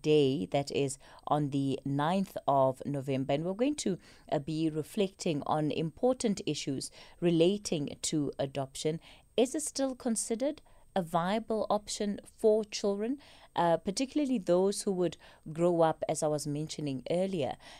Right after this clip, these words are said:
in these, um, in these childcare homes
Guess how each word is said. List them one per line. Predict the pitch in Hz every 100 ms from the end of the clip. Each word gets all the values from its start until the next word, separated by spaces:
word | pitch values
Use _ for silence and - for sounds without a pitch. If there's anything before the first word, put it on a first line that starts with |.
| -
in | - 170 160 151 -
these, | 156 151 147 147 139 - -
um, | 143 135 131 127 -
in | - 160
these | 143 131 127 120 -
childcare | - 233 233 226 - 214 196
homes | 196 185 180 170 170